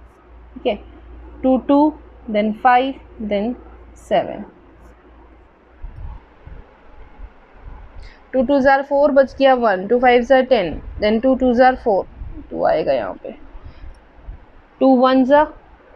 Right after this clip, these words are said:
टू टू ज़ा, then two six जा, टू six, then three, Three two one, Three seven, Seven one। बना दो pair।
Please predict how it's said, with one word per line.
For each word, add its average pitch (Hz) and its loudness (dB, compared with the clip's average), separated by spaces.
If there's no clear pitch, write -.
टू 262 6
टू 254 2
ज़ा, 285 2
then 233 2
two 247 2
six - -4
जा, - -8
टू 277 4
six, 311 0
then 233 2
three, - -8
Three 262 2
two 262 4
one, 202 0
Three 269 2
seven, 190 2
Seven 233 4
one। 180 0
बना 226 4
दो 254 2
pair। 247 0